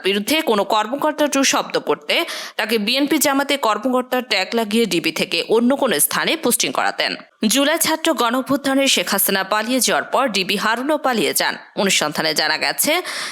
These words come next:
চার আগস্ট সন্ধ্যার আগ পর্যন্ত তিনি ক্যান্টনমেন্টে সেনা হেফাজতে ছিলেন। ওই দিন রাতে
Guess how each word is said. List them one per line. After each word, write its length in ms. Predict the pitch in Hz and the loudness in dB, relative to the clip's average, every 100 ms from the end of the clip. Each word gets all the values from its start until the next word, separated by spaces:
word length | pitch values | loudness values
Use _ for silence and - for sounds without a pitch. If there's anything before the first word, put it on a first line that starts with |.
| - | -4
চার 240 | 262 254 | -2 0
আগস্ট 300 | 277 294 311 - | -2 0 2 2
সন্ধ্যার 340 | 294 269 277 - | 2 2 0 0
আগ 80 | 202 - | 0 0
পর্যন্ত 380 | 247 226 247 240 233 | 0 2 2 2 2
তিনি 140 | 185 175 | 0 0
ক্যান্টনমেন্টে 720 | 196 196 240 247 240 233 233 | -2 -2 0 0 0 2 0
সেনা 260 | - 202 180 | 2 0 -2
হেফাজতে 440 | - 139 120 - 101 | -2 0 0 -2 -2
ছিলেন। 260 | - 147 110 - - | 0 0 -2 -8 -8
ওই 100 | 226 | -4
দিন 160 | 180 156 143 | -2 0 0
রাতে 200 | 151 | 0